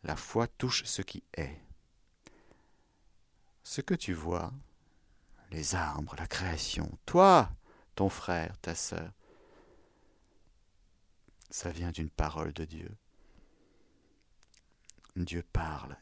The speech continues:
et cela est. Par la foi, Abel offrit à Dieu un sacrifice de plus grande valeur que celui de Caïn.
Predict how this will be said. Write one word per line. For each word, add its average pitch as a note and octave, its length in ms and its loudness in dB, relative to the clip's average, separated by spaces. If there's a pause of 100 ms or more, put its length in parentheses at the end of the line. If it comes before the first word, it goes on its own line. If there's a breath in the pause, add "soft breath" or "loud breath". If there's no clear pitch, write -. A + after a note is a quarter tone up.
et F2 120 -6
cela D#2+ 320 -6 (120)
est. D2+ 240 -10 (1700 soft breath)
Par D3 200 10
la D#3 100 12
foi, E3+ 540 12 (240)
Abel D3+ 640 12
offrit D3 420 12
à B2+ 140 12
Dieu C3 320 6
un B2+ 80 10
sacrifice C#3 720 4
de C3 80 6
plus D3 180 2
grande F3+ 380 8
valeur F3 400 12
que D#3+ 100 6
celui D#3 380 4
de C#3+ 100 10
Caïn. F3 560 8